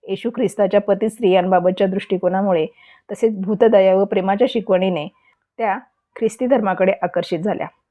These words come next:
परिणामी एकोणतीस सप्टेंबर अठराशे त्र्याऐंशी रोजी वॉन्टिज येथील चर्चमध्ये त्यांनी ख्रिस्ती धर्माचा स्वीकार केला. त्यामुळे लोकमान्य बाळ गंगाधर टिळक यांच्याबरोबरच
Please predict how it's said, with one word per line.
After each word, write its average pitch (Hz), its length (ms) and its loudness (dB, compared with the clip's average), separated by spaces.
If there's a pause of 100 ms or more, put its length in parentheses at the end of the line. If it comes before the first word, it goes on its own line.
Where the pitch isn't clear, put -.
(420)
परिणामी 214 540 0
एकोणतीस 190 480 -2
सप्टेंबर 202 420 2
अठराशे 190 440 -2
त्र्याऐंशी 202 440 0
रोजी 165 320 -4 (500)
वॉन्टिज 208 480 0
येथील 185 340 -2 (360)
चर्चमध्ये 208 460 0
त्यांनी 196 240 -2
ख्रिस्ती 214 440 -4
धर्माचा 175 380 0
स्वीकार 165 380 -2
केला. 156 180 -2 (580)
त्यामुळे 202 360 -6 (440)
लोकमान्य 226 420 2
बाळ 202 220 6
गंगाधर 196 420 2
टिळक 185 380 0
यांच्याबरोबरच 185 800 2